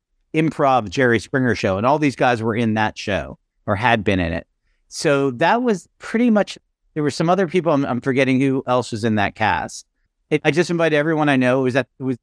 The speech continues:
back then it was called the Richard Pryor Theater. I don't think it's there anymore in Hollywood. And I think I rented it for a hundred bucks, which is a lot of money to me back then. And, um, and then one guy came who was a, my father said, "Oh, you should invite my friend's son,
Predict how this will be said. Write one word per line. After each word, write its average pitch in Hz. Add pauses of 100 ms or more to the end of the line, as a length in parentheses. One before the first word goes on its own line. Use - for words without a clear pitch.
back 147
then 160
it -
was 135
called 127
the 120
Richard 139
Pryor 135
Theater. 147
I 139
don't 139
think 135
it's 98
there 117
anymore 131
in 123
Hollywood. 127 (460)
And 117
I 113
think 127
I 127
rented 120
it 123
for 110
a 98
hundred 117
bucks, - (420)
which 104
is 117
a 120
lot 120
of 120
money 120
to 117
me 117
back 117
then. 127 (400)
And, 127
um, 120 (440)
and 139
then 143
one 190
guy 180
came 147
who 139
was 127
a, 123
my 127
father 165
said, 131 (380)
"Oh, 156
you 151
should 156
invite 139
my 123
friend's 127
son, 120